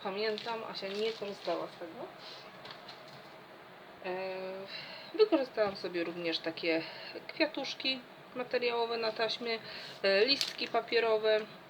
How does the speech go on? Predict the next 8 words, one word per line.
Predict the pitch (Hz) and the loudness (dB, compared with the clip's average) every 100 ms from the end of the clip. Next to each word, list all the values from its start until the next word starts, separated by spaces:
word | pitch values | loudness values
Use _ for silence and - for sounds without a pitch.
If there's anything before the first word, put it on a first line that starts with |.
| 494 | -2
no | |
i | 453 - | 0 0
oczywiście, | - - - - - 196 175 - - | -2 -6 -4 -4 -2 0 0 -2 -8
e, | - 175 170 | -6 -4 -4
moją | 175 170 170 | -4 -2 -2
ulubioną, | 165 170 175 170 160 156 | -2 -4 -2 -2 -2 -2
e, | 160 - - - - - 165 170 175 - - 175 | -4 -8 -14 -14 -14 -2 2 2 0 -6 -10 -4
girlandę | 165 180 240 254 220 | 0 2 2 2 0